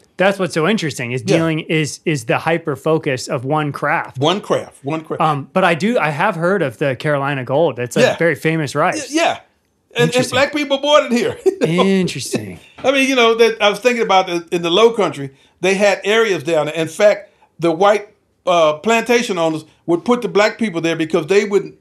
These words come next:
Speaker 2: get the malaria. And so they would leave, and they'd just leave you with a overseer, and they would learn how to drain the fields and build the dikes and all that kind of stuff. And they were the most expensive, uh,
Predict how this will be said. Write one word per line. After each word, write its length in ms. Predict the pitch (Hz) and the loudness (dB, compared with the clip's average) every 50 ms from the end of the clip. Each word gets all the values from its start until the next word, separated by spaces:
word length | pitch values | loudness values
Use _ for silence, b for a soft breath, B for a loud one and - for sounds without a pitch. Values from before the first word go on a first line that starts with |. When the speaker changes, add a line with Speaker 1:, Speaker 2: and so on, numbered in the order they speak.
| _ - 139 | _ -14 -2
Speaker 2:
get 220 | 131 190 190 196 | -2 -2 -2 -2
the 80 | 190 170 | -6 -4
malaria. 600 | 170 165 160 175 202 226 220 175 135 123 123 b b b b b | -4 -2 0 2 2 2 2 -2 -4 -6 -10 b b b b b
And 140 | 170 170 | -2 0
so 140 | 170 - 214 196 | 0 0 2 4
they 140 | 226 247 269 | 4 4 4
would 160 | 233 214 175 | 2 -2 -2
leave, 320 | 190 220 262 269 247 233 180 | 0 0 0 2 0 0 -2
and 120 | 175 170 | -2 0
they'd 180 | 190 196 202 175 | 0 0 0 0
just 160 | 165 175 160 | -4 -8 -6
leave 260 | - 185 202 208 196 180 | -2 -2 -2 -2 -2 -4
you 120 | 196 202 | -6 -2
with 180 | 190 196 185 160 | 0 0 2 2
a 220 | 156 147 135 135 b b b b b b _ | 0 -4 -4 -10 b b b b b b _
overseer, 540 | 185 208 220 - 196 180 - - 175 165 170 | 2 2 4 2 -2 -4 -2 -2 -2 -2 0
and 140 | 165 165 156 | 0 -2 0
they 140 | 165 202 226 | 2 0 0
would 360 | 226 220 208 170 - - 160 | 0 -2 -8 -10 -14 -8 -2
learn 240 | 170 180 190 208 208 | 0 2 2 2 2
how 120 | 202 202 190 | 0 0 0
to 80 | 170 | 0
drain 420 | 151 135 127 165 185 202 214 220 214 | -4 -4 -2 0 0 0 0 -2 -4
the 80 | 208 208 | -4 -4
fields 380 | 208 - 220 220 220 208 180 | -6 -6 -6 -2 -2 -2 -2
and 180 | 156 143 135 131 | -2 -6 -6 0
build 280 | 139 190 202 208 196 180 | 2 2 4 4 2 -2
the 60 | 175 | -4
dikes 420 | 156 143 185 196 208 202 202 - | -2 2 2 2 2 0 -4 -8
and 80 | 185 170 | -4 0
all 140 | 170 180 180 | 0 2 2
that 160 | 185 190 190 | 0 -2 -2
kind 120 | - 175 | -6 -6
of 60 | 165 | -6
stuff. 200 | 160 - 190 165 b b b b b b b b _ | -4 -4 -6 -6 b b b b b b b b _
And 220 | - 220 220 202 185 | 0 0 0 2 4
they 160 | 226 254 277 | 4 4 4
were 180 | 262 233 202 | 2 -2 -4
the 160 | 165 139 175 151 143 | -2 -2 -4 -4 -4
most 420 | 147 165 208 214 214 208 - - _ | -2 0 0 0 0 -2 -4 -12 _
expensive, 960 | - - - - - - - _ _ 226 240 247 240 240 - 233 220 226 - _ _ _ _ _ _ _ _ _ | -10 -10 -10 -12 -16 -16 -18 _ _ -2 0 0 -2 -2 -4 -6 -6 -6 -10 _ _ _ _ _ _ _ _ _
uh, 200 | 160 147 143 143 | -2 0 0 0